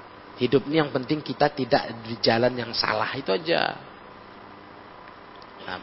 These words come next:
buktinya kita nggak salah, kita punya hujah. Jangan sok merasa benar sendiri, nggak ada hujah, itu nggak boleh lah. Tanda orang betul, dia punya hujah dalam tindakannya. Paham, Tom?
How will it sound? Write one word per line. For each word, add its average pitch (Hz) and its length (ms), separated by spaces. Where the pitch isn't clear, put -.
buktinya 135 400
kita 135 160
nggak 131 240
salah, 170 160
kita 175 160
punya 185 240
hujah. 226 640
Jangan 135 240
sok - 240
merasa 135 320
benar 135 240
sendiri, 135 400
nggak 120 160
ada 127 80
hujah, 160 400
itu 135 160
nggak 92 160
boleh 151 240
lah. 143 240
Tanda 139 560
orang 135 400
betul, 117 640
dia 131 240
punya 151 320
hujah - 800
dalam 127 480
tindakannya. 110 800
Paham, 110 240
Tom? 165 160